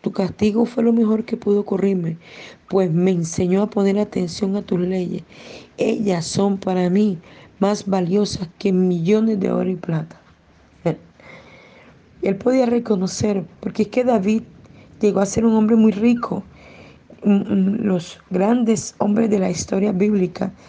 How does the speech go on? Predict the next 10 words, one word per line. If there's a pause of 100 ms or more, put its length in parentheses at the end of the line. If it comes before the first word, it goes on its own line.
(320)
llegaron
a
ser
hombres
que
tuvieron
muchísimo,
pero
muchísimo (460)
dinero.